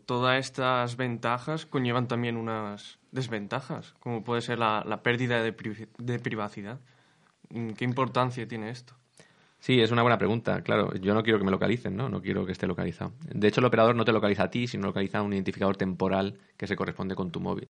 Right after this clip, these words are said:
Speaker 2: ellos no saben, de hecho, que eres tú, es, es alguien, está ahí localizado.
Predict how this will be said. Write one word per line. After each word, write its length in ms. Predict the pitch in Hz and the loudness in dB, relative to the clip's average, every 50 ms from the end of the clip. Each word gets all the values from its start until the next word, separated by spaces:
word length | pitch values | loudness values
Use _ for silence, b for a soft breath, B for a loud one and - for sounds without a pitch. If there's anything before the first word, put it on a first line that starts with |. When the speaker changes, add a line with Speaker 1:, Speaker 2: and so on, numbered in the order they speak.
| _ _ _ _ _ _ | _ _ _ _ _ _
Speaker 2:
ellos 320 | - - 104 101 110 104 107 | -4 -2 0 0 0 0 0
no 120 | 104 107 | 0 0
saben, 320 | - - 107 104 95 92 | 2 4 4 4 4 2
de 80 | 92 92 | 0 -2
hecho, 160 | 90 - 95 | -2 -4 -4
que 80 | - - | -6 -6
eres 160 | 95 92 - | -8 -8 -8
tú, 180 | - 98 98 95 | -8 -8 -6 -6
es, 200 | 95 90 - - | -8 -8 -8 -8
es 120 | 98 - | -4 -2
alguien, 380 | 92 92 90 90 95 - 110 - - - - - | 0 0 0 -2 -6 -10 -12 -14 -16 -18 -14 -14
está 200 | - - - 92 | -12 -8 -6 -4
ahí 140 | 92 95 95 | -4 -2 -2
localizado. 480 | 92 92 - - 95 92 113 127 127 | -4 -4 -4 -6 -6 -6 -6 -8 -8